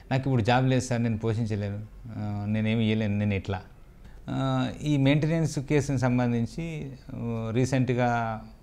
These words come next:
మ-, మనకు సుప్రీంకోర్టు జడ్జిమెంట్స్ కావచ్చు, హైకోర్టు జడ్జిమెంట్స్ కావచ్చు, ట్వంటీ to ట్వంటీ ఫైవ్ పర్సెంట్ of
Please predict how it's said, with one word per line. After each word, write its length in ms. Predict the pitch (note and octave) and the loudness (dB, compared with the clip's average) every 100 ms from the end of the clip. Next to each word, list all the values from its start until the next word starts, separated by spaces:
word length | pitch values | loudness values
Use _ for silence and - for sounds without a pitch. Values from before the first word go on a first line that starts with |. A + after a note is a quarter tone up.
| - | -16
మ-, 420 | G#2+ G#2+ A2 A2 G#2+ | -8 -4 -2 -2 -2
మనకు 580 | A2 G#2+ G2+ A2 G#2 G#2 | -2 -2 -4 -4 -2 -4
సుప్రీంకోర్టు 1040 | - A2 A#2 G#2+ A2+ G2 G#2+ G#2 G2+ G2+ G#2 G#2+ A2 A2 G#2 | -4 -2 0 0 -2 -2 -2 -2 -4 -4 -8 -10 -10 -6 0
జడ్జిమెంట్స్ 520 | G#2+ G2+ G#2+ G2+ - | 0 2 0 0 -4
కావచ్చు, 380 | G2 F#2+ - G#2+ | -4 -4 -4 -2
హైకోర్టు 380 | G#2 - G#2 | -2 -2 -4
జడ్జిమెంట్స్ 440 | F#2+ F2+ F#2+ F2+ F2+ | -2 -2 -4 -4 -6
కావచ్చు, 340 | F#2 F2 D#3 - - - - - - - | -8 -8 -10 -12 -14 -18 -20 -20 -12 2
ట్వంటీ 300 | C#3+ D#3 F3 | 6 8 8
to 180 | F3 D3 | 8 6
ట్వంటీ 220 | D3+ C3+ | 4 4
ఫైవ్ 200 | D3 C3 | 2 4
పర్సెంట్ 360 | C3 D3+ C#3 | 2 2 2
of 100 | C3 | 2